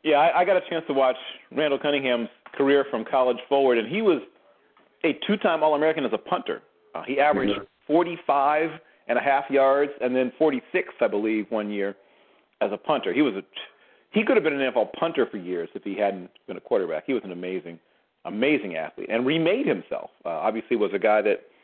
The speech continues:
Speaker 1: you know, wasn't terribly refined when he first hit, hit the league, and they didn't, I mean, I, I'm not trying to put the onus on anybody with Philadelphia, but you could tell they didn't spend a lot of time trying to turn him into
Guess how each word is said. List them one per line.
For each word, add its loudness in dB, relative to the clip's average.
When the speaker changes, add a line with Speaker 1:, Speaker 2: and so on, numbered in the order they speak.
Speaker 1:
you 0
know, 4
wasn't 0
terribly 2
refined 0
when 2
he 0
first 2
hit, 0
hit 0
the 2
league, 2
and 2
they 4
didn't, -2
I -8
mean, 2
I, 2
I'm 0
not 0
trying -2
to -2
put -2
the 2
onus 0
on -2
anybody 4
with -4
Philadelphia, 4
but -2
you -6
could -2
tell 2
they 2
didn't -2
spend 0
a 2
lot 4
of -4
time 0
trying 0
to -4
turn -4
him -4
into -4